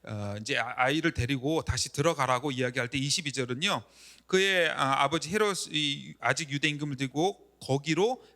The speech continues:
가기를 무서워했다라고 이야기합니다. 무서워했지만 꿈의 지시를 받아서 갈릴리 땅으로 들어간 것입니다. 여러분 아시겠어요?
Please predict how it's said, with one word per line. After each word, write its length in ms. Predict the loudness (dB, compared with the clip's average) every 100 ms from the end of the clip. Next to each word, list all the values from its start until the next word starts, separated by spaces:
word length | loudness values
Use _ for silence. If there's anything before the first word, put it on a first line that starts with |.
| -8
가기를 600 | -4 0 4 4 2 -4 -20 -20 _ _ -14
무서워했다라고 1200 | -4 0 2 4 4 4 2 -2 0 0 0 -4
이야기합니다. 520 | -8 -10 -16 -20 _ _ _ _ _ _ _ _ _ _
무서워했지만 840 | -4 -2 0 0 -2 0 0 0 -4 _ _ _ _ _
꿈의 300 | -2 2 2
지시를 340 | 2 0 0 -2
받아서 520 | -2 -2 -2 -4 -4 _
갈릴리 540 | -4 0 2 2 0 -2
땅으로 440 | -6 -2 -4 -6 _ _ 0
들어간 380 | 2 4 2
것입니다. 480 | 0 -4 -4 -12 -20 _ -6
여러분 300 | -4 -4 -2
아시겠어요? 580 | -2 -2 -4 -4 -6